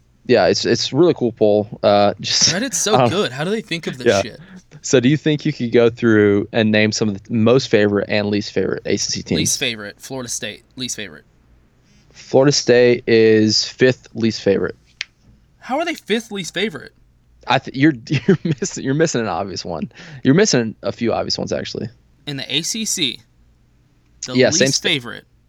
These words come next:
Speaker 1: same state.
Speaker 2: Oh, Miami?
Speaker 1: There we go.
Speaker 2: How is Miami the least favorite?
Speaker 1: Well, I think you made a pretty good case for 'em.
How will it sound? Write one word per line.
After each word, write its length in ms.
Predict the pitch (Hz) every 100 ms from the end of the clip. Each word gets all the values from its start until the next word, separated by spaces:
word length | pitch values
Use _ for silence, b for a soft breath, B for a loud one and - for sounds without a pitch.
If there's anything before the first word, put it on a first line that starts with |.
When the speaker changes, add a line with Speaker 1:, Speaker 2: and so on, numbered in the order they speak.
| _
Speaker 1:
same 260 | - 123 135
state. 360 | - 104 107 _ _ -
Speaker 2:
Oh, 160 | 151
Miami? 480 | 123 113 117 208 359 - _ _ _ _
Speaker 1:
There 140 | 113 110
we 80 | 110
go. 300 | 110 90 104 - _
Speaker 2:
How 180 | - 285
is 80 | 320
Miami 320 | 311 311 302
the 120 | 254
least 400 | 202 202 220 -
favorite? 400 | 180 190 123 - _ _ _ _ _ _ _ _ _ _ _
Speaker 1:
Well, 360 | 123 139 165 -
I 60 | 117
think 180 | 160 165
you 60 |
made 100 | 135 131
a 40 |
pretty 160 | - 123
good 140 | 110
case 200 | 113 117
for 180 | - 98
'em. 160 | 107